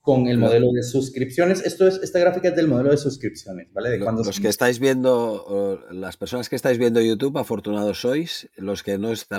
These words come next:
Speaker 2: también sois afortunados porque lo vamos a colgar del material y el enlace.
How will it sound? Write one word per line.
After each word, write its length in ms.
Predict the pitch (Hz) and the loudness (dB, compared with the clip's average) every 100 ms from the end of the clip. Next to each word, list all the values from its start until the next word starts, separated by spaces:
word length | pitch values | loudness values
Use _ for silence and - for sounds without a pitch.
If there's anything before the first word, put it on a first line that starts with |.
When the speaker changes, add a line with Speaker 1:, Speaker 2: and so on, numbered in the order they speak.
| 82 | -6
Speaker 2:
también 260 | 101 98 104 | -6 -4 -2
sois 160 | 120 | -4
afortunados 400 | 107 107 110 113 | -4 -6 -4 -4
porque 240 | - 113 104 | -4 -4 -4
lo 100 | 95 | -4
vamos 200 | 104 107 | -4 -4
a 100 | 131 | -4
colgar 380 | 120 113 113 113 | -4 -2 -4 -4
del 480 | 110 104 101 98 | -6 -4 -6 -8
material 520 | 101 98 101 104 117 117 | -12 -6 -2 2 2 2
y 180 | 110 | 0
el 180 | 101 98 | 0 -2
enlace. 640 | 95 95 104 - 123 123 | -2 -2 -2 -2 -4 -6